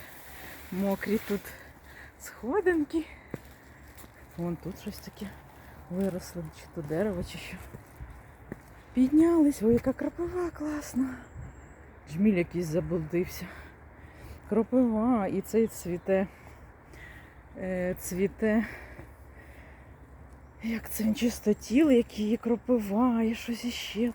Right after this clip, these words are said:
тут. Стільки трав. І цей можжевеловий такий гарний. Ой, яка ж красота. У мене от зр-, зранку боліла голова.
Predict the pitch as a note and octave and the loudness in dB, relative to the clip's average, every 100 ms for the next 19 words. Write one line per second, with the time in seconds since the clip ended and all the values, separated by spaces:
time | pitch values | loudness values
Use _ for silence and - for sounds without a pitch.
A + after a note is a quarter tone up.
0 | - G#3 - - - - - - - G3+ | -4 -14 -14 -20 -20 -20 -20 -18 -14 -12
1 | - G#3+ F#3 G3+ G3 - - - - - | -8 -4 -2 0 -2 -8 -14 -14 -16 -16
2 | - F#3+ - F3+ G3+ F#3+ F3 F3 F3 E3+ | -12 -12 -6 -4 -4 -4 -4 -4 -4 -4
3 | D#3+ F3 - F3 F3 F#3 F#3 - - - | -6 -8 -10 -12 -10 -10 -10 -14 -18 -20
4 | - - - - - F#3+ F#3+ F#3+ - A#3+ | -20 -20 -20 -20 -12 -6 -4 -6 -6 -6
5 | - - G3 - G3 - F#3 F#3 - - | -6 -10 -12 -12 -14 -14 -14 -14 -16 -20
6 | - - - - - - - - - - | -20 -20 -20 -20 -20 -20 -20 -20 -20 -20
7 | - - F3+ G3 G#3+ F3 G#3+ - G#3+ G#3 | -20 -8 2 4 4 4 2 4 4 6
8 | A3 G#3 F3+ G3+ G#3+ G#3+ G#3+ A3 C#4+ | 6 4 6 8 8 6 4 6 4